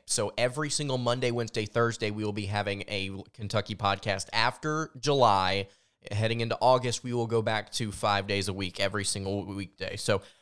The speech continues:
make sure whenever you check out the fo-, podcast feed, if you're listening there or if you're listening on YouTube, Monday, Wednesday,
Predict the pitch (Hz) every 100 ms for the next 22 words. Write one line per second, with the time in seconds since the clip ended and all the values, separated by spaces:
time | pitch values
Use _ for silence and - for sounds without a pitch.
0 | _ 113 120 - 135 127 123 117 117 113
1 | 107 123 113 110 110 110 120 - 143 147
2 | 151 139 - 131 123 117 110 107 101 107
3 | 110 98 98 101 98 95 98 95 98 95
4 | 101 98 _ _ 107 117 123 120 117 113
5 | 110 107 104 - 101 95 90